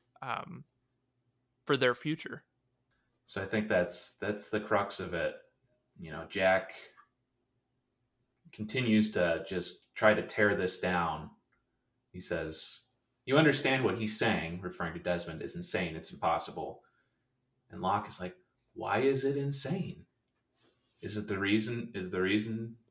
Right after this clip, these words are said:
Speaker 2: because you're, he recognized you? That's why you're so upset? 'Cause that would be impossible." So
Speaker 1: <laughs>
Speaker 2: there, yeah, I love, once again, just another example of this back and forth about it's meant to be, it's not meant to be, it's meant to be, it's not meant to be.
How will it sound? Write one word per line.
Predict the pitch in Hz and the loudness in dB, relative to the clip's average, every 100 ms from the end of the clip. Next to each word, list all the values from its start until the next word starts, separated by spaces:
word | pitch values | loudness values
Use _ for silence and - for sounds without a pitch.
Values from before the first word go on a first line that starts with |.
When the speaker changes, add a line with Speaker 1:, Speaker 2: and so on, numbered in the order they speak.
| _ - | _ -12
Speaker 2:
because | 92 98 95 92 | -4 -2 -2 -2
you're, | 90 - - _ _ _ | -6 -6 -16 _ _ _
he | - 87 | -8 0
recognized | 95 120 113 113 127 165 | 0 0 -2 -2 0 0
you? | 180 - | 0 -2
That's | - 101 | -6 -2
why | 120 | 0
you're | 113 131 | 0 0
so | 143 143 | 0 -2
upset? | - 156 - - _ _ _ _ _ _ - | 0 -2 -2 -8 _ _ _ _ _ _ -8
'Cause | 98 | -2
that | 101 117 107 | 6 6 6
would | 95 87 | 2 -2
be | 90 | -4
impossible." | 85 - 82 - - - - - _ _ _ _ _ - | -6 -6 -6 -6 -14 -16 -20 -20 _ _ _ _ _ -10
So | 160 143 165 139 | -8 -4 -2 -2
Speaker 1:
<laughs> | |
Speaker 2:
there, | 85 82 80 - _ _ _ - | 0 -2 -4 -10 _ _ _ -8
yeah, | 92 90 | 0 2
I | 92 | 2
love, | 98 92 | 0 2
once | 107 104 | 0 2
again, | 110 110 85 85 - | 4 4 2 -4 -8
just | - 104 | -4 0
another | 104 101 95 | 2 2 2
example | 90 92 90 90 85 80 | 2 0 0 -2 -2 -4
of | 78 | -6
this | 71 73 - - - _ _ _ _ _ - | -8 -8 -8 -12 -16 _ _ _ _ _ 4
back | 92 - | 6 6
and | 85 - | 2 -2
forth | 90 85 - | -2 -2 -6
about | 73 71 71 - - _ _ _ _ _ | -8 -4 -4 -6 -14 _ _ _ _ _
it's | - - | -8 0
meant | 131 131 | 2 4
to | 123 | 4
be, | 117 107 | 4 4
it's | - - | 2 2
not | 120 117 | 4 4
meant | 110 107 - | 4 2 0
to | |
be, | 92 95 87 85 - | 0 2 2 -2 -6
it's | - 117 | -6 -2
meant | 120 | 0
to | - | 0
be, | 104 | 2
it's | 92 92 | 2 0
not | 104 101 | 0 0
meant | 92 87 | -2 -6
to | 87 | -4
be. | 87 82 | -2 -2